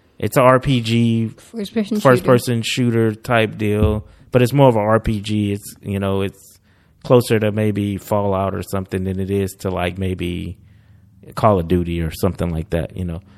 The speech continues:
Speaker 1: But, uh, it, it's fun. I'm gonna continue playing it. I don't know if I'll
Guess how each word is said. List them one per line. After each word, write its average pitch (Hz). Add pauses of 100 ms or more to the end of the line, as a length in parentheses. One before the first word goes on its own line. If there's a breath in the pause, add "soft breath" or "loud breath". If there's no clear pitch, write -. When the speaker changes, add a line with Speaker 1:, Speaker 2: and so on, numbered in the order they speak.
(320 soft breath)
Speaker 1:
But, 117
uh, 107
it, -
it's 160
fun. 139
I'm 139
gonna 143
continue 143
playing 110
it. 90
I 110
don't 113
know 113
if 110
I'll 101